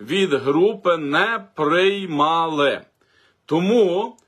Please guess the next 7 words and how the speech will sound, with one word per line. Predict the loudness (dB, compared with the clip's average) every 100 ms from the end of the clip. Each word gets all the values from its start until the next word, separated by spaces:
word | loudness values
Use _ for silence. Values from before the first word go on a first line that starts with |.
| _ _
я | -4 -2 0
би | -2
просив | -2 -2 -2 -2 0 0 -2 -6 -12 _ _ _ _
Львівську | -6 -2 0 -2 -2 0 0
міську | 0 -4 0 2 2
раду | 2 0 -2 -4 -4 -2 0
вияснити, | 2 2 0 -4 -6 -6 -4 -6 -6